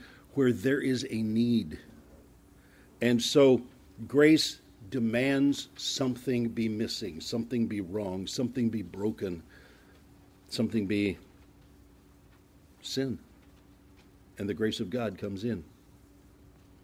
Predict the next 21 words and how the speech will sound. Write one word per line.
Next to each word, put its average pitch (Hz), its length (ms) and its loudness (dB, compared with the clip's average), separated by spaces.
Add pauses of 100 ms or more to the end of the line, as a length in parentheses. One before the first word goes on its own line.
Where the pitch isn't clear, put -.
(1000)
Why 156 220 8
would 165 180 10
anyone 151 360 10
not 139 200 4
want 123 200 6
this 120 180 2
gift? - 400 0 (1700)
Because 104 760 0 (640)
to 104 100 -8
receive 117 400 0
grace, 127 560 0 (480)
you 104 120 -2
have 107 160 0
to 110 100 -2
acknowledge, 101 640 -2 (480)
"I 117 60 -2
need 107 240 0
it." - 200 -18 (2500)
It's 120 120 -2
just 143 180 -2
like 127 200 4